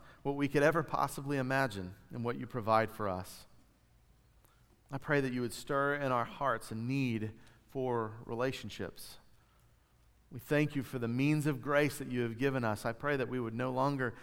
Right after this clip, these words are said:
neglect them, but seek to take full advantage of what it can provide. Help us to grow in our love for you. Help us as Emmaus consider the goal of proclaiming and displaying your Son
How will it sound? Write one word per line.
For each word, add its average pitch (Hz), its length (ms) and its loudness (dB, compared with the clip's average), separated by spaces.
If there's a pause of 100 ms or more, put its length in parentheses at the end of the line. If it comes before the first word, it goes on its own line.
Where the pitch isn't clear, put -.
(160)
neglect 131 540 2
them, 107 220 0
but - 180 -4
seek 139 280 -4
to 120 100 -12
take 113 200 -4
full 123 280 -4
advantage 104 520 -2 (960)
of 107 120 -12
what 107 160 0
it 95 80 -8
can 107 160 -6
provide. 92 440 -6 (1800)
Help 127 140 -4
us 131 100 -8
to 143 80 -6
grow 123 520 2
in 117 120 -6
our 101 140 -2
love 110 280 2
for - 160 -10
you. 127 380 -4 (220)
Help 110 180 -2
us 135 320 4
as 120 80 -8
Emmaus 117 400 0
consider 131 460 -4
the 135 100 -4
goal 101 420 -4
of - 320 -20
proclaiming 131 680 -2 (260)
and 113 100 -8
displaying 104 540 -2
your 120 300 -4
Son 95 500 -4